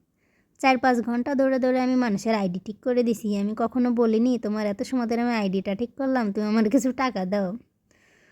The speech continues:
তো কিছু কিছু মানুষ আছে ইউটিউবাররা, এদের দেখবেন এরা লাইভে এমনভাবে বসবে, এদেরকে দেখে মনে হবে কত ভালো।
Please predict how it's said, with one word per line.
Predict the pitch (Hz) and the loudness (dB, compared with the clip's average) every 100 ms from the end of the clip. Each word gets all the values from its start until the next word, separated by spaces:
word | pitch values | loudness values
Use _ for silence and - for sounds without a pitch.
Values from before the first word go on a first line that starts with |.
| _ _ | _ _
তো | 311 302 302 | 4 6 4
কিছু | 302 294 | 0 -4
কিছু | 302 311 320 320 | -4 -2 0 2
মানুষ | 285 233 214 | 4 2 0
আছে | 220 214 | -2 0
ইউটিউবাররা, | 247 214 214 208 208 202 | 0 2 0 0 0 0
এদের | 220 233 277 | 0 2 2
দেখবেন | 247 240 226 254 | 2 0 2 2
এরা | 247 | 2
লাইভে | 247 214 214 220 | 2 2 2 4
এমনভাবে | 247 226 277 269 262 | 2 4 2 4 2
বসবে, | 254 233 240 226 269 226 | 2 4 2 2 2 2
এদেরকে | 208 240 254 262 | 2 0 0 -2
দেখে | 226 247 | 0 0
মনে | 254 240 226 | 0 0 0
হবে | 226 247 | 0 0
কত | 262 254 | -2 -2
ভালো। | 254 247 214 240 254 254 220 | -4 0 0 4 4 4 2